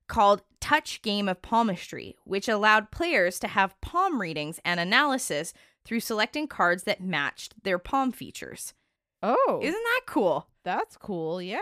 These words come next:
Speaker 1: Right? And then even today, there are now apps that you can buy on your phone for, you can download them for free, where you can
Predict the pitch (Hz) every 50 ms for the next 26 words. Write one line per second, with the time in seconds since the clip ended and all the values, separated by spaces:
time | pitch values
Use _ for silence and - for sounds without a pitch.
0 | 466 427 254 202 214 294 359 165 - - - - - - 202 226 233 233 233 -
1 | - 277 349 370 415 415 392 - - 339 247 247 190 165 160 170 208 233 196 208
2 | 214 208 208 - 202 208 208 220 220 214 240 269 285 - - 214 185 170 151 -
3 | - - - 202 - - 180 180 - - 208 202 180 170 160 156 160 165 165 -
4 | 165 165 165 165 156 156 - - 277 294 311 311 320 311 262 - _ _ - -
5 | 202 175 - _ _ - 196 220 196 - 202 180 160 185 190 196 185 180 165 170
6 | 160 160 - 160 165 - 285 302 330 339 330 - - 233 233 220 233 240 214